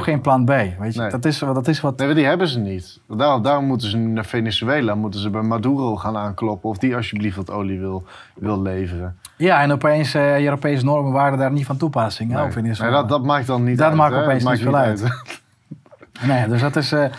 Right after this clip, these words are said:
Speaker 2: dus, eh, kort samengevat, eh, sancties hebben gewoon gefaald. Het, het heeft gewoon niet bereikt wat het wilde gaan bereiken met, eh, met het idee van sancties van Rusland.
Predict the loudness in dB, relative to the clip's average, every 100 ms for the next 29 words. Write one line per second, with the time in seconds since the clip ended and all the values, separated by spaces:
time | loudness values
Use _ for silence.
0 | -12 -20 -20 -6 2 4 4 0 2 2
1 | 4 4 4 2 4 4 4 0 0 2
2 | 0 -4 _ -8 0 2 2 0 0 0
3 | 0 -2 -2 0 2 2 0 -10 _ _
4 | -20 -20 _ -8 -6 -4 -2 -2 0 0
5 | 2 4 2 2 -2 -4 -2 -2 0 0
6 | 0 2 2 0 0 -2 -2 -2 -2 0
7 | 0 0 -2 -4 -2 -2 -2 -4 -6 -6
8 | -4 -4 -6